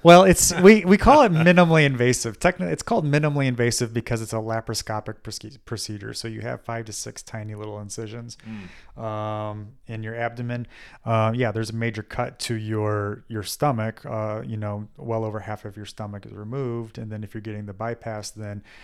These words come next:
Speaker 1: there's some rewiring of the intestines. So it's a, it's a major procedure, but it's minimally invasive.
Speaker 2: Mm-hmm.
Speaker 1: Uh, the ret-,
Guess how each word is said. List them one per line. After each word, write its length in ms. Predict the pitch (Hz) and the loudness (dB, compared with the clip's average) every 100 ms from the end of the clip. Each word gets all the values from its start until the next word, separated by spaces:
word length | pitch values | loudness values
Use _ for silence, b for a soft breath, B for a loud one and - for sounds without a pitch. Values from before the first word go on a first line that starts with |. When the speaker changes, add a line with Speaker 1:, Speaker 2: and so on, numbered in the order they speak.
| B - | B -10
Speaker 1:
there's 180 | 110 | -8
some 140 | - 110 | -6 -6
rewiring 680 | 110 104 110 117 113 107 104 | -6 -6 -6 -4 -6 -6 -10
of 80 | 101 | -10
the 80 | |
intestines. 580 | 101 - 131 117 127 107 | -14 -8 -8 -8 -14 -12
So 160 | - 117 | -8 -8
it's 160 | 117 | -4
a, 180 | 127 120 - | -6 -6 -8
it's 160 | 123 | -6
a 80 | 131 | -4
major 680 | 123 131 139 143 139 131 123 | -4 -4 -2 -2 -2 -4 -6
procedure, 960 | - 107 - 113 120 127 160 180 170 | -6 -12 -10 -12 -12 -8 -6 -6 -8
but 240 | 117 120 117 | -8 -6 -6
it's 200 | 110 - | -6 -8
minimally 500 | 113 113 120 113 113 | -8 -6 -6 -6 -8
invasive. 640 | 104 104 113 165 170 151 | -10 -10 -10 -10 -10 -12
Speaker 2:
Mm-hmm. 540 | - 90 87 90 92 113 | -20 -20 -20 -20 -12 -4
Speaker 1:
Uh, 260 | 113 110 | -2 -2
the 140 | 110 113 | -4 -6
ret-, 220 | 110 | -6